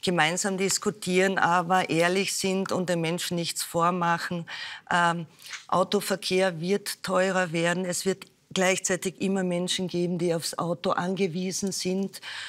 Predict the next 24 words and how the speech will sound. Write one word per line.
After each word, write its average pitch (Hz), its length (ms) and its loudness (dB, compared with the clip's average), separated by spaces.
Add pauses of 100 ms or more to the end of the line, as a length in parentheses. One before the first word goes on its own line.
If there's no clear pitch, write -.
(340)
Und 190 560 0
die, 190 480 2 (380)
äh, 180 240 2
wir 180 100 -2
können 202 460 2
uns 196 260 0
als 165 320 -2
Wien 208 320 2
es 196 240 -2
nicht 190 320 -2
mehr 190 140 0
leisten, 175 680 -2
dass 170 220 -4
da 175 160 -4
zweihundertsechzigtausend 175 1400 -4
Autos 170 640 -2
täglich 165 680 -2 (240)
in 185 180 2
die, 180 320 2
äh, 165 400 2
in, 175 200 -2
nach 175 240 -4
Wien 180 260 -2
fahren. 175 400 0